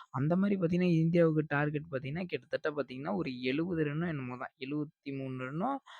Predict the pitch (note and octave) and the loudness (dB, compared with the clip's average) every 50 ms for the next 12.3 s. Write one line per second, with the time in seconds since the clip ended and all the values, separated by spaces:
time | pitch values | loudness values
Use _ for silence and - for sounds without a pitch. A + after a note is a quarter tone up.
0 | - _ _ - F#3+ F3+ E3 E3+ E3+ E3 E3 D#3+ E3 D#3+ D#3 D#3+ E3 E3+ E3+ E3+ | -20 _ _ -6 2 4 6 6 8 6 6 4 4 4 4 4 4 4 2 2
1 | E3+ - _ - D3+ D3 C#3 C#3 C#3 C#3 D3+ D#3+ E3 D#3 D3 C#3 C#3+ C#3 C3+ C3+ | 0 -4 _ 0 0 0 0 -2 -2 -2 -2 -2 -2 -2 -2 -2 -4 -6 -6 -8
2 | C3+ C3+ C3 C3+ C3+ C#3+ D3 C#3+ C3+ B2+ B2+ B2 - - D3+ E3+ G3 - _ _ | -10 -8 -6 -6 -6 -6 -6 -6 -6 -8 -12 -12 -10 -6 -6 -6 -6 -6 _ _
3 | _ _ _ _ - D#3+ E3 E3 D#3 D3 D#3 D#3 D3 C#3+ D#3 D#3 D3+ D3 C3+ C3+ | _ _ _ _ -6 2 4 4 6 6 6 6 4 4 4 4 6 4 4 0
4 | D3+ - C#3+ C#3 C3 C3 C3+ C3+ C3 B2+ B2 A#2+ A#2 B2+ C3 C#3 D3 C#3 C3 B2+ | -4 -6 -8 -6 -6 -4 -4 -4 -4 -6 -8 -10 -12 -14 -10 -8 -8 -8 -6 -6
5 | B2+ B2+ B2 A#2+ A#2 - B2+ C#3+ D3 C#3 C3 C3 C3+ C3 C3 B2+ B2 - C3 B2 | -6 -6 -6 -6 -8 -8 -6 -4 -4 -2 -2 -2 -2 -2 -4 -6 -6 -10 -12 -12
6 | B2+ B2 A#2+ A#2+ A2 A2 _ _ - C3 C#3+ E3+ G3+ G#3+ _ - - _ _ - | -12 -16 -14 -14 -14 -16 _ _ -8 -6 -4 -4 -4 -6 _ -18 -20 _ _ -4
7 | D3+ E3 G#3+ A3 G3 F#3 F#3 F#3 F3+ F3+ F#3 F3+ D#3+ - F3+ E3+ E3+ D#3+ D#3+ D#3 | -4 -2 0 0 0 0 0 -2 -2 -2 -4 -6 -6 -6 -8 -8 -6 -8 -8 -6
8 | D3+ D#3+ F#3 G#3 G3 F#3 F#3 G3 G3 G#3 F#3 - - D3+ C#3+ C#3 C#3 C3 C3+ C3 | -6 -6 -4 -4 -2 0 0 0 0 -2 -4 -6 -6 -6 -6 -6 -6 -6 -6 -6
9 | B2+ B2+ B2 B2 B2 B2+ B2+ C3 C3 B2+ B2+ B2 B2 A#2+ A#2+ A#2+ A#2+ A#2 A#2 A2+ | -6 -6 -6 -6 -6 -4 -4 -4 -4 -6 -6 -6 -8 -8 -8 -10 -10 -14 -14 -14
10 | A2 - - _ _ - D3 D#3 D#3 D3+ D3+ - C3 C3 B2 C#3+ F3 F#3+ E3+ D3+ | -16 -18 -20 _ _ -4 -2 0 0 -2 -4 -8 -10 -8 -6 -6 -6 -4 -4 -4
11 | C3+ B2 C3+ - B2+ B2 B2 B2 C3 C#3 C#3 B2+ B2 A#2+ - B2+ B2+ C3 B2+ B2 | -4 -6 -8 -10 -10 -8 -8 -6 -6 -6 -6 -6 -8 -10 -12 -14 -14 -14 -14 -14
12 | B2 B2 B2 B2+ D3+ | -14 -16 -14 -12 -12